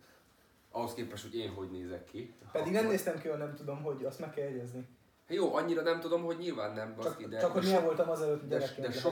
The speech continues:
Speaker 2: hát, ja.
Speaker 1: így van, így van, így van, és ugye nem is találkozunk sokáig,
Speaker 2: Ja, igen.
Speaker 1: mert kint voltam külföldön, de hogy így, meg főleg hozzám képest, tehát hogy én hogy nézek, és magamhoz mértem azt, hogy bazd meg mennyivel, mennyivel, tehát,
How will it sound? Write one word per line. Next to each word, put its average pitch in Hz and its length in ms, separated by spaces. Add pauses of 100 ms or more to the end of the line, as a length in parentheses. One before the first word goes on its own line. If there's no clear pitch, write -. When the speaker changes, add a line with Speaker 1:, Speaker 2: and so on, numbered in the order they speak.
Speaker 2:
hát, 143 100
ja. 160 60
Speaker 1:
így 147 160
van, 117 140
így 123 120
van, 98 120
így 107 100
van, 98 120
és - 140
ugye 120 120
nem 139 140
is 127 80
találkozunk 131 480
sokáig, 135 540
Speaker 2:
Ja, 160 400
igen. 143 360
Speaker 1:
mert 107 160
kint 117 180
voltam 110 300
külföldön, 135 480 (320)
de 117 80
hogy 117 220
így, 120 180 (120)
meg 123 180
főleg 131 260
hozzám 113 320
képest, 85 360 (140)
tehát 90 160
hogy 104 100
én 107 140
hogy 101 100
nézek, 95 240
és 101 140
magamhoz 104 380
mértem 101 320
azt, 104 120
hogy 104 100
bazd 101 160
meg 98 80
mennyivel, 92 380 (140)
mennyivel, 113 500
tehát, - 240